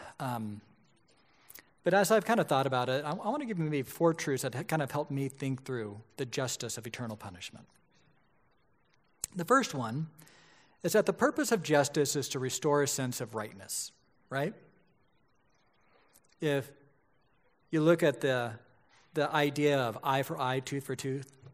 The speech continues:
if I wreck your car, I pay you back for the damages. But there are some crimes where it can never be symmetrical,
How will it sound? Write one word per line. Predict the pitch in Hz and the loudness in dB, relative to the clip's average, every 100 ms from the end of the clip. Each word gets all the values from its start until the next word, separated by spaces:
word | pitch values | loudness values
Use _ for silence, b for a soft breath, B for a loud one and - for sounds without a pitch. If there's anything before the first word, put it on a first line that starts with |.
| _ _ _ _ _ _ _ | _ _ _ _ _ _ _
if | 151 139 | -4 2
I | 139 | 2
wreck | 139 127 139 139 | 2 0 -2 -2
your | 143 135 | -2 -2
car, | - 131 127 127 131 - _ _ - | -2 -2 -2 -4 -10 -16 _ _ -12
I | 135 | -10
pay | - 139 | -4 -2
you | 131 | -2
back | 113 123 123 | -2 -4 -4
for | - 135 | -6 -8
the | 117 | -6
damages. | 117 113 117 113 - - - _ _ _ _ _ _ _ _ _ _ _ _ _ _ _ _ _ _ _ _ _ _ _ _ _ _ _ _ _ _ _ _ _ _ _ _ - | -6 -6 -6 -8 -10 -12 -16 _ _ _ _ _ _ _ _ _ _ _ _ _ _ _ _ _ _ _ _ _ _ _ _ _ _ _ _ _ _ _ _ _ _ _ _ 0
But | 175 | 4
there | 208 | 6
are | 254 | 4
some | 214 - 269 302 | 4 2 2 0
crimes | - 233 170 127 117 127 - | 0 2 2 0 -2 -4 -2
where | 151 139 127 120 127 - _ - | 0 2 2 0 -6 -20 _ -6
it | 156 | -4
can | 156 147 | -2 0
never | 170 180 | 2 2
be | 151 | 0
symmetrical, | 139 - 120 113 - - - 98 | 0 0 -2 -6 -10 -16 -14 -14